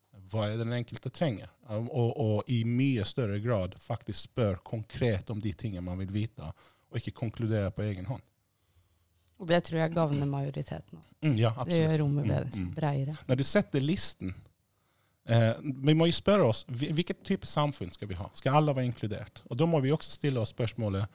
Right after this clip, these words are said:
Speaker 1: ja, men hvem skal vi tilpasse samfunnet etter da? Er det de som har de beste forutsetninger for å delta?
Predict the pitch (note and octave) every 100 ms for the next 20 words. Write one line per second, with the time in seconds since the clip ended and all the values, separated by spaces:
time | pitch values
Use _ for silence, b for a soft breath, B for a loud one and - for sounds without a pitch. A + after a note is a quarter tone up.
0 | b b b D3+ D3+ D#3+ D3 F3+ D3 -
1 | D#3+ - A2+ - - C3+ - A#2 - -
2 | - C#3 E3+ - _ _ B B B B
3 | C#3+ E3+ D#3 D3 - A#2+ G2+ C3 G#2+ F#2+
4 | - A#2 A2+ G#2 G2+ C#3 - A2+ C3 A2+
5 | - G2 F#2 F#2 - A#2 B2 B2 -